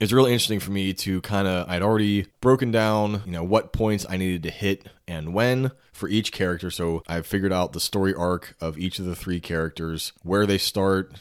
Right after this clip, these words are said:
you know, kind of their position in the world and what they're doing and where their, their character is at the very beginning, at the twenty-five percent mark, fifty percent mark,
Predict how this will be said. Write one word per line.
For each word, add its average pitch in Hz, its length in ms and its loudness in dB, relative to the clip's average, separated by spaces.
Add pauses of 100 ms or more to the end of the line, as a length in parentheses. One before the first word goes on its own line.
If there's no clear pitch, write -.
(200)
you 82 80 -8
know, 82 60 -4
kind 82 200 -4
of 80 200 -4
their 80 300 -2
position 101 540 -2
in 95 120 0
the 92 60 0
world 98 460 2
and 82 220 -4
what 95 140 0
they're 95 120 -2
doing 87 540 -2 (180)
and 85 160 -6
where 92 240 2
their, 85 280 -4 (120)
their 82 180 -4
character 101 560 0
is 87 380 0
at 85 140 -8
the 85 80 -8
very 90 160 0
beginning, 143 500 2 (140)
at 90 180 -2
the 87 60 -14
twenty-five 113 480 -2
percent 98 340 -4
mark, 95 420 0
fifty 101 280 -6
percent 90 300 -6
mark, 87 400 -4